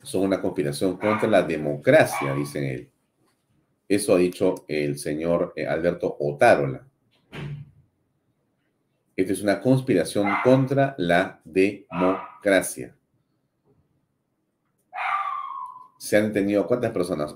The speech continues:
Ochenta más o menos. Hay trescientos dieciséis policías heridos y,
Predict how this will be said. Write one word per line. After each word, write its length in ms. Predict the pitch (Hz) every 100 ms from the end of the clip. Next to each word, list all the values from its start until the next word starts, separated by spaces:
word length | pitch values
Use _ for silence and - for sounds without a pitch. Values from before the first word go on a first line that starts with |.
| -
Ochenta 560 | 87 - 131 127 123
más 180 | 110 107
o 80 | 107
menos. 340 | 98 98 - - - - - - - - -
Hay 340 | 101 107 -
trescientos 840 | 98 90 - - 135 135 139 123
dieciséis 920 | 92 90 - 82 - 123 135 131 - _ _
policías 640 | - 82 80 - 95 98 - - -
heridos 540 | 80 87 95 98 101 - - _ _ _ _ _ -
y, 380 | 85 82 -